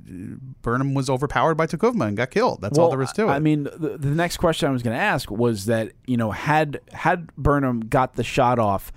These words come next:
Speaker 2: before Giorgio got up, how would this have changed?
Speaker 1: And killed Takuvma?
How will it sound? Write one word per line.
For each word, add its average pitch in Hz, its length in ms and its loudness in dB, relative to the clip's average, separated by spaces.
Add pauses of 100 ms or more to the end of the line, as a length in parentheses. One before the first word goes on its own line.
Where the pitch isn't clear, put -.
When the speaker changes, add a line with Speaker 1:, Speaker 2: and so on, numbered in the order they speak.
(320)
Speaker 2:
before 139 380 2
Giorgio 131 380 2
got 113 180 2
up, 160 220 2 (120)
how 143 280 0
would 131 100 -2
this 120 160 -2
have 92 100 -8
changed? - 600 -4 (480)
Speaker 1:
And 135 120 2
killed 160 300 4
Takuvma? 226 460 2